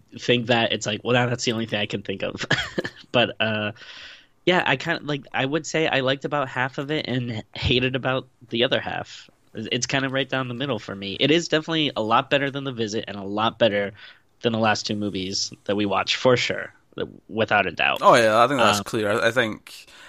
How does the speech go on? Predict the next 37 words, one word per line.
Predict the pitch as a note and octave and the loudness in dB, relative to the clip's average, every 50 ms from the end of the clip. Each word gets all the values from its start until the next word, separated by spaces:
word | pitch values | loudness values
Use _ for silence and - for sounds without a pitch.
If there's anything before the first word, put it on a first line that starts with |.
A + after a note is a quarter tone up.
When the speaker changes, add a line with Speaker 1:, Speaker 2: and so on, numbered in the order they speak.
| - - | 2 4
Speaker 2:
I | - D#3 | 8 8
think, | E3+ F3 - - - - - | 8 8 6 2 -6 -8 0
Tim, | - E3 D#3 | 4 6 6
even | E3 F3 F3 F3 | 8 8 6 6
if | E3 - | 4 4
you | D3 C3 | 2 2
hated | A#2 B2 A#2 A#2 - C#3 B2 | 4 2 2 2 0 -2 0
this | C#3 C3+ - - | 0 0 0 0
movie, | C3 A#2+ B2 B2 | -2 0 0 -2
if | A#2+ - | -2 0
you | C3 C3+ | -2 -2
came | - - C#3 A#2+ | -2 0 0 0
in | A#2+ A#2 | 0 0
here | A2 A#2+ A2+ | 0 0 0
and | A2 A2+ | 0 -2
told | - - A2 A2 A2 | -2 -2 -2 0 0
me | A2+ | 0
this | G#2+ A2 A2 - - | 0 0 0 0 -2
was | - G#2+ G#2 - | -4 -6 -4 0
worse | G#2+ G#2+ G#2+ - - - | 0 0 0 0 -2 -2
than, | - G#2+ G2+ G2+ F2+ - _ - | -2 -4 -4 -6 -8 -6 _ 4
or | A2+ G#2+ G#2 F#2 - - _ | 4 4 4 2 -4 -4 _
on | - A#2 A2 A2 | 4 4 4 2
par | - - A#2 G#2 G#2+ A2 | 2 2 4 4 4 4
with | A2+ - | 2 0
the | - G#2 | 0 2
last | G2 G2+ G#2+ - - - | 2 2 2 0 0 0
two, | - A2+ | 2 2
I'd | G#2+ - | 2 2
have | G2+ - | -2 -4
told | - A2+ A2 G#2+ - | -4 -2 -2 -2 -4
you | G2 G2 | -6 -6
you | G2+ G2+ | -6 -4
were | G2+ F#2+ | -4 -4
a | - | -6
filthy | - - - G#2+ G#2 - - | -6 -2 -2 -2 0 -2 -2
liar. | G2+ G2 F#2+ F#2+ F#2+ G2+ G2+ G2 | -2 0 0 0 0 0 -2 -6